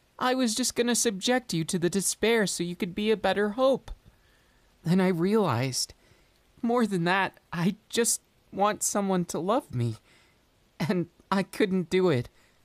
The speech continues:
Isn't that silly? No matter how hard I tried, I couldn't get myself to use that scalpel. I guess it was one of the first times in a long time I, I thought of something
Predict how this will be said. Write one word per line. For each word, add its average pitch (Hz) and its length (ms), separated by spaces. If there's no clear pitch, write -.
Isn't 185 320
that 185 240
silly? 175 440
No 190 200
matter 170 340
how 156 260
hard 165 300
I 165 80
tried, 180 480
I 247 40
couldn't 220 320
get 202 180
myself 196 480
to 208 80
use 226 280
that 127 220
scalpel. 131 560
I - 160
guess - 300
it - 80
was 143 220
one 156 180
of 143 80
the 139 60
first - 420
times 160 340
in 139 80
a 143 60
long 160 320
time 139 380
I, 92 220
I 127 140
thought 151 300
of 143 80
something 151 560